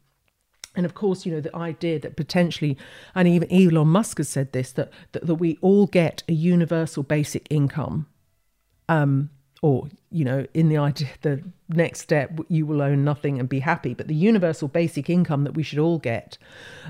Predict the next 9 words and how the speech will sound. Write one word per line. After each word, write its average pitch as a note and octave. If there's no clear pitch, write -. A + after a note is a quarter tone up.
um, D3+
for -
starters, D3
whether D3
you D3+
work C#3+
or C3+
not, C#3+
is, D3